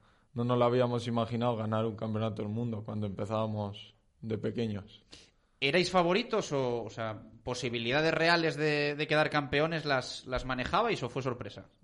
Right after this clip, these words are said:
Speaker 1: No, sabíamos que alguna posibilidad teníamos, que había cuatro barcos así más favoritos, pero sabíamos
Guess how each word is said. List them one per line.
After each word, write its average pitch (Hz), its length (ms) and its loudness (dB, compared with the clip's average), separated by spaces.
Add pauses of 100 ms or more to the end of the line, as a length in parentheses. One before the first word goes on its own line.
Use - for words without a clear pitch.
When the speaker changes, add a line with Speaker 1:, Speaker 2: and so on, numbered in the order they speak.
(180)
Speaker 1:
No, 127 180 -10
sabíamos 131 640 2
que 147 80 0
alguna 135 380 4
posibilidad 127 600 4
teníamos, 135 680 0
que - 120 -4
había 120 340 2
cuatro 127 400 4
barcos 123 360 2
así 127 280 -2
más 117 200 0
favoritos, 131 720 0 (680)
pero 113 300 2
sabíamos 117 720 -2